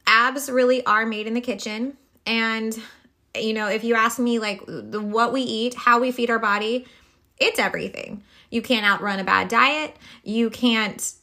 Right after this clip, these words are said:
you know, you cannot just go eat, you know, eat horribly all day long and go burn it off and expect your body to still not be suffering in some way, um,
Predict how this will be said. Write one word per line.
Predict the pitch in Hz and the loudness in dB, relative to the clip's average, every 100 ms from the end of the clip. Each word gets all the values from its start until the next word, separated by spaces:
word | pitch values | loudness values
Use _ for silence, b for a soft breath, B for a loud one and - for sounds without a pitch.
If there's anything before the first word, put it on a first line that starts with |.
| - | -10
you | 220 220 | -2 0
know, | 202 190 175 | 2 2 0
you | 220 240 | 0 -2
cannot | 247 269 233 226 226 220 - | 0 0 2 4 4 2 0
just | 226 202 - - | -4 -4 -6 -4
go | 214 214 214 202 - _ | 0 2 0 -4 -6 _
eat, | 233 240 | -6 -4
you | 220 | -4
know, | 196 | -2
eat | 262 254 | -2 2
horribly | 262 240 233 | 2 4 2
all | 220 | 2
day | 220 208 | 0 0
long | 220 247 254 | 4 4 4
and | 214 | 0
go | 214 208 196 B B B B B | -2 -4 -6 B B B B B
burn | 240 254 | 4 6
it | 233 | 8
off | 226 254 240 | 8 6 0
and | 214 | -4
expect | 208 - 208 220 | -4 -4 -4 -4
your | 202 | 0
body | 190 214 | 0 0
to | 226 208 | -4 -8
still | 202 - 208 208 | -8 -4 -2 -2
not | 180 190 220 - _ _ _ _ _ - 180 196 | 0 0 -2 -10 _ _ _ _ _ -10 -6 -4
be | 202 196 | -2 -2
suffering | 190 180 233 247 | 0 0 2 2
in | 247 | 2
some | 247 254 254 | 2 0 2
way, | 269 311 311 | 2 0 -2
um, | - 202 196 196 | 2 2 2 -4